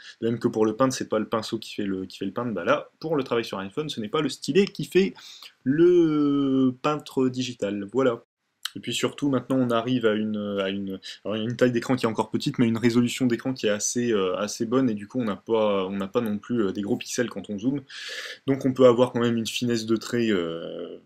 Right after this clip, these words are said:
très bonne, même avec, euh, même en y allant au doigt directement, quoi. Donc après, là, comme vous pouvez le voir, voilà, c'est pas non plus, euh, du très précis ce que j'ai fait, hein. Là, c'est vraiment une première vidéo, euh, tuto que je fais, hein. D'ailleurs, ça explique aussi un petit peu les cafouillages et, euh,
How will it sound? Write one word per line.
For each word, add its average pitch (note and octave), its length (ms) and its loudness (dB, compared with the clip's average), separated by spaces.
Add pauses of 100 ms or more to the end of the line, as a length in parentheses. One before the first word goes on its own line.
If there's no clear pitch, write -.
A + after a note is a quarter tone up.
(440)
très B2 220 2
bonne, B2 320 2
même A2+ 180 2
avec, A2 380 0
euh, F2 300 -2
même G2+ 200 -2
en F2 140 -4
y F2+ 160 -4
allant G2 180 -2
au G#2 100 -2
doigt G#2+ 180 2
directement, F#2+ 540 -6
quoi. - 200 -18 (640)
Donc A#2 140 -4
après, C3 300 4
là, B2+ 320 10
comme A#2+ 180 0
vous A2 80 -10
pouvez A#2 240 0
le G#2+ 80 0
voir, B2 220 6
voilà, A2 180 2
c'est - 180 -8
pas G#2 280 4
non G#2 180 -2
plus, A#2+ 400 0
euh, F#2 220 0
du G2 200 -10
très - 160 -4
précis A2+ 360 -2
ce - 80 -10
que A2 80 0
j'ai G2+ 140 -4
fait, F#2+ 180 -6
hein. E2+ 240 -6
Là, A2+ 100 4
c'est A2+ 160 -2
vraiment A#2 240 4
une B2 80 6
première B2 320 0
vidéo, A#2 460 2
euh, F#2 240 -2
tuto - 260 -8
que G#2 100 -8
je - 80 -12
fais, B2 280 0
hein. G2 200 -4
D'ailleurs, G2 240 -8
ça F#2+ 120 -6
explique - 260 -12
aussi G2+ 220 -6
un G2 40 -4
petit - 140 -12
peu A2 80 -2
les G#2+ 80 -2
cafouillages G#2 580 -2
et, F#2 140 -6
euh, F2 140 -8